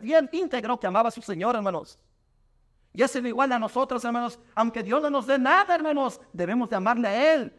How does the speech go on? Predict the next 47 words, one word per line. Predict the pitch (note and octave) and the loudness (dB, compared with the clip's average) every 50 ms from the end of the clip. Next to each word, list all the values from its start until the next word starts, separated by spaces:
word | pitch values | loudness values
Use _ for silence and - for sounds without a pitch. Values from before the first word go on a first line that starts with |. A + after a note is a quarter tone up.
| _ _ | _ _
porque | - G3 F#3 - A3 | -6 -6 -4 -2 -2
Él | A3+ | -2
nos | A3+ G#3 - | -2 -2 -2
amó | F3+ F3+ G#3+ A3+ | -2 -2 -2 -4
primero. | - G3 F#3+ F3+ G3+ B3 B3 A#3+ G#3 F3 - - - _ _ _ _ _ _ _ _ - _ _ _ _ _ _ _ _ _ _ _ _ | -4 -4 -4 -2 -2 0 0 0 0 -2 -4 -8 -16 _ _ _ _ _ _ _ _ -20 _ _ _ _ _ _ _ _ _ _ _ _
¿No | - A3+ C4+ | -2 -2 0
cree | C4 - C4+ B3+ | 2 2 2 2
que | - A#3+ | 2 0
el | A3 | 0
mayor | G#3 G#3 G3+ F#3 B3 C4 | 2 2 2 2 0 0
regalo | B3 A#3+ F#3 A3 A3+ A#3 A3+ G#3+ | 0 0 2 2 2 2 0 -4
que | - | -6
el | G3+ F#3+ F3 - | -8 -8 -8 -6
ser | - A3+ A#3+ A#3 | -4 -2 -2 0
humano | A3 G3+ A3 A3+ A3 G#3+ | 0 2 2 2 0 0
puede | - A#3 A#3 A3 | -2 -2 -2 -2
recibir | G3 F3 - G#3+ F3 G3 A3 A3 | -4 -6 -6 -4 -2 0 0 0
esta | G#3+ - - F#3+ | 0 0 -2 -2
tarde, | - - G#3 A3+ A3 F#3+ G3 | 0 2 2 2 2 2 0
o, | F3+ E3+ - - - - | -2 -2 -4 -8 -6 -4
o | G#3 G3 | -4 -2
que | - G#3+ | -2 -2
usted, | G3+ - - - G#3+ A#3 A#3+ A#3 G3 - - - _ _ _ | -4 -4 -4 -2 0 0 2 0 -2 -4 -8 -16 _ _ _
que | - F#3+ | -4 -4
es | G#3+ - | -4 -2
cristiano, | - G#3 G3 - - G#3 A3+ A3+ G#3 G#3 | -4 -4 -6 -4 -2 0 2 2 2 2
ha | G#3 | 0
recibido, | G#3 G3 - F#3 G3 G#3 A3 | 0 -4 -10 -8 -4 -4 -4
ha | G3 | -4
sido | - G#3 G#3 | -2 -2 -2
la | G3+ F#3+ | 0 0
vida | F#3 G#3 G#3 G#3 | -2 -2 -2 -2
eterna, | - - G3 A3 B3 | 0 0 0 0 0
hermanos? | A#3 A3+ A#3+ A#3+ B3 A3+ - - - _ _ _ _ _ _ _ _ _ _ _ _ _ _ _ _ _ _ - | 0 -2 -2 -4 -6 -8 -14 -18 -20 _ _ _ _ _ _ _ _ _ _ _ _ _ _ _ _ _ _ -6
¿No | F#3+ A3+ - | -6 -4 -2
crees | C4 A#3 - - - _ | -2 -4 -4 -6 -10 _
que | - G#3+ | -8 -6
es | - - | -4 -4
un | A#3 A3+ G#3 | -4 -4 0
gran | F#3+ A3+ A#3 A#3+ | 2 2 2 2
regalo | A#3 A3+ G#3+ G#3 A3 A3+ A3 A3 | 0 -2 2 2 2 2 2 -2
que | - F#3+ | -6 -6
Dios | E3 F3 G#3 A3+ G#3+ | -6 -6 -6 -2 0
le | A3+ A#3 | 0 2
ha | A3 | 4
dado? | A#3 A3+ A#3 B3+ B3 A3+ - _ _ _ _ _ _ _ _ _ _ _ _ _ _ _ _ _ _ _ _ _ _ _ _ | 4 4 4 2 0 -6 -10 _ _ _ _ _ _ _ _ _ _ _ _ _ _ _ _ _ _ _ _ _ _ _ _
Hermanos, | - E3+ A#3+ C#4 C#4 A#3+ - - | -4 0 2 2 2 2 -2 -6